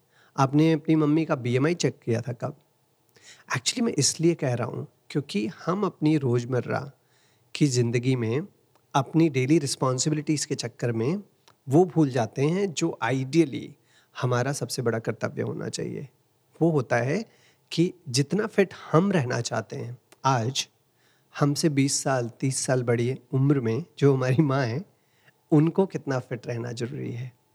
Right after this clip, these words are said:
उनकी priorities अलग होंगी और आपको बताऊँ, उनसे stubborn भी कोई नहीं होता है। हम उनको change नहीं कर सकते। हम उनको ये नहीं बता सकते कि आप जाओ marathon भागो, ये भी नहीं बता सकते कि आप, अम, आप, अम, body weights या strength training या जिम में जाके workout करो।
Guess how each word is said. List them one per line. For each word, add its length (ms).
उनकी 240
priorities 380
अलग 200
होंगी 300
और 120
आपको 260
बताऊँ, 320
उनसे 280
stubborn 360
भी 80
कोई 180
नहीं 160
होता 240
है। 180
हम 200
उनको 260
change 280
नहीं 160
कर 140
सकते। 420
हम 160
उनको 200
ये 200
नहीं 140
बता 200
सकते 260
कि 120
आप 140
जाओ 180
marathon 420
भागो, 380
ये 120
भी 100
नहीं 160
बता 260
सकते 360
कि 220
आप, 500
अम, 460
आप, 300
अम, 400
body 340
weights 380
या 120
strength 380
training 460
या 40
जिम 200
में 100
जाके 280
workout 360
करो। 240